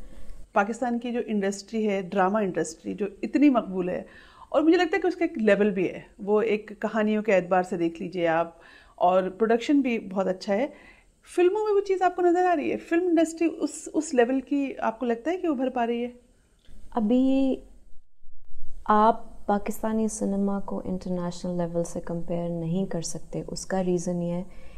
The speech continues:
Speaker 2: کہ، آ، ایک تو جو stories ہیں وہ تھوڑی weak ہیں میرے، آ، اوپینین میں۔ مجھے جانان کی سٹوری بہت اچھی لگی تھی، you know، it was female centric، it had meaning to it۔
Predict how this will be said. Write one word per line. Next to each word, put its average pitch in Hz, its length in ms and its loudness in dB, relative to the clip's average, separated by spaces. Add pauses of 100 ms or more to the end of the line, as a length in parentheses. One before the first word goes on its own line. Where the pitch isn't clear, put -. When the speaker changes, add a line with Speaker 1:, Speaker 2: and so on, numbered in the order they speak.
(280)
Speaker 2:
کہ، 175 540 -2
آ، 165 340 -6 (120)
ایک 180 220 -2
تو 185 100 -2
جو 180 140 -2
stories 180 580 -2
ہیں 180 100 0
وہ 175 160 -4
تھوڑی 165 320 -4
weak 170 260 -6
ہیں 175 100 -6 (400)
میرے، 175 420 2 (100)
آ، 175 100 -6
اوپینین 170 520 0
میں۔ 165 180 -4 (720)
مجھے 190 340 4
جانان 185 440 2
کی 202 120 2
سٹوری 190 300 0
بہت 180 260 -2
اچھی 180 260 -4
لگی 175 220 -2
تھی، 190 180 -12 (360)
you 175 80 -4
know، 180 140 -4
it 180 440 -6
was 180 220 -6
female 196 380 -2
centric، 175 280 -6
it - 380 -10
had 175 220 0
meaning 190 260 2
to 185 220 -4
it۔ - 220 -4